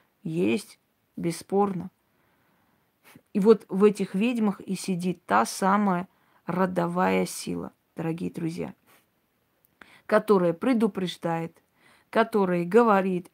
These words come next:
<clears throat> которая помогает, которая имеет огромный опыт во всех сферах жизни. <clears throat>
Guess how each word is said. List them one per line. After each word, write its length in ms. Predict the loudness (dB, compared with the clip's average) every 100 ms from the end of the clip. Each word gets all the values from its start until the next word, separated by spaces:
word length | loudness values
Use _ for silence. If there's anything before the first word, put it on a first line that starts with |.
| 4
<clears throat> 260 | 6 6
которая 400 | 2 0 2 2
помогает, 760 | 2 0 2 2 0 0 0 -4
которая 420 | -8 -4 -2 0
имеет 280 | 0 -2 -4
огромный 480 | -4 0 2 2 0
опыт 460 | 0 0 -2 -10 _ _ _ _
во 180 | 0 0
всех 300 | 0 -2 -4
сферах 480 | -4 -6 -4 -4 -6
жизни. 420 | -6 -6 -8 -14 _ _ -20 -20 -20 -4
<clears throat> 540 | -4 2 4 4 2